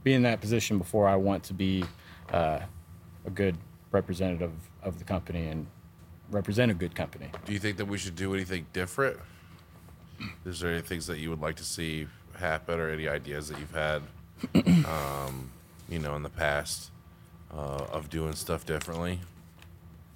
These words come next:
Speaker 1: You know, that's a, a great question. I don't, I can't really think of anything off the top of my
Speaker 2: 'Cause
Speaker 1: head,
Speaker 2: you guys are the
Speaker 1: honestly.
Speaker 2: front lines, like,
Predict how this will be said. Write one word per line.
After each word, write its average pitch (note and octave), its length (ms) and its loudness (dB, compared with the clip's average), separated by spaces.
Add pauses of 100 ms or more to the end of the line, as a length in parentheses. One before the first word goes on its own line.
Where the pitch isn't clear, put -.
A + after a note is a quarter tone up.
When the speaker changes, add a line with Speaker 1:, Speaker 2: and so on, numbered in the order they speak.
(1000)
Speaker 1:
You A2 80 8
know, F#3 180 10
that's E3+ 220 8
a, A2 300 6
a A2+ 80 4
great B2 320 4
question. A2 540 4
I F2 120 4
don't, D#3 320 6 (680)
I - 60 -8
can't C#3 280 2
really A2+ 220 6
think C#3 280 2
of G2+ 80 -2
anything F#2+ 360 2
off E2+ 160 0
the - 80 -20
top F#2 100 4
of F2+ 60 -2
my E2 120 -4
Speaker 2:
'Cause F2 140 0
Speaker 1:
head, A#2 60 4
Speaker 2:
you A2+ 60 4
guys B2+ 60 6 (100)
are - 20 0
the - 60 0
Speaker 1:
honestly. D#2+ 140 -4
Speaker 2:
front G2+ 200 -2
lines, C#2+ 400 -2
like, B1+ 300 -6